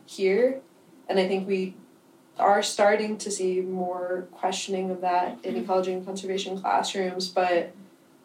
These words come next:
Speaker 1: these are, we need these stories, you know? Like, it's, it's okay to, like,
Speaker 2: Mm-hmm.
Speaker 1: talk about these things. And then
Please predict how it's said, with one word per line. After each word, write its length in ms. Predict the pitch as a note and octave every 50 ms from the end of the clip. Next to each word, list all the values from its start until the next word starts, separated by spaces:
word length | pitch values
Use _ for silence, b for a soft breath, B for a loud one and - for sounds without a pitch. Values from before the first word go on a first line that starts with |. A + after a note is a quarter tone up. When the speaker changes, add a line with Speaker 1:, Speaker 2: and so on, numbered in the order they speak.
| _ - - - -
Speaker 1:
these 240 | - G#3 G3+ G#3 G3+
are, 160 | G3+ G3 - F#3
we 160 | F#3 G#3 G#3
need 220 | G3+ G3 F#3+ F#3 -
these 200 | E3+ - - -
stories, 600 | - - - - - - - - - - - - -
you 120 | A3+ G3+
know? 360 | F#3+ F3+ F3+ F#3 F#3 F#3 F#3+ -
Like, 240 | - G#3 G3 - - -
it's, 500 | G3 G3 G3 - - - - - - - - - _ - - - - - - - - - - -
it's 180 | G3 F#3+ -
okay 680 | - - F#3+ F#3+ F#3 - E3+ E3+ E3 - - - G3 G3 - - - -
to, 140 | - A#3 F#3+
like, 340 | F3 F3+ F#3 - - -
Speaker 2:
Mm-hmm. 240 | - - - - - A3
Speaker 1:
talk 320 | - - F#3 G3+ G3+ -
about 300 | - F#3+ F#3+ G3 G3+ G3+
these 200 | A#3 A#3 A#3 -
things. 500 | - B3+ B3 C4 C4 C4+ C4+ C4 - - - - -
And 140 | G3+ G3+ G3+
then 340 | G3+ G3+ G3+ G3+ G3+ -